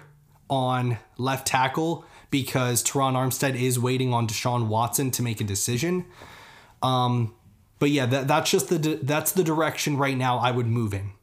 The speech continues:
I wouldn't go in the direction of Terron Armstead 'cause, again, for twenty-two million dollars, I'll go out, trade for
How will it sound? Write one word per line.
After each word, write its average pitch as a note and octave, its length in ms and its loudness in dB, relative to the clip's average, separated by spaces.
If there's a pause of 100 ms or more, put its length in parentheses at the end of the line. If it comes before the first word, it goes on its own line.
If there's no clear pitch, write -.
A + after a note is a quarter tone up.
(100)
I B2+ 160 2
wouldn't D3 480 0
go C#3 240 2
in C#3 80 2
the B2+ 80 0
direction B2 420 -2
of A2+ 100 -4
Terron A#2 280 0
Armstead A#2 560 0 (240)
'cause, A#2+ 180 0
again, A#2+ 380 -2 (380)
for C3 140 -2
twenty-two F3 540 0
million E3+ 260 0
dollars, C3+ 520 0 (300)
I'll C#3 200 2
go D3 300 2
out, C#3 420 0
trade D#3 420 -2
for D3 480 0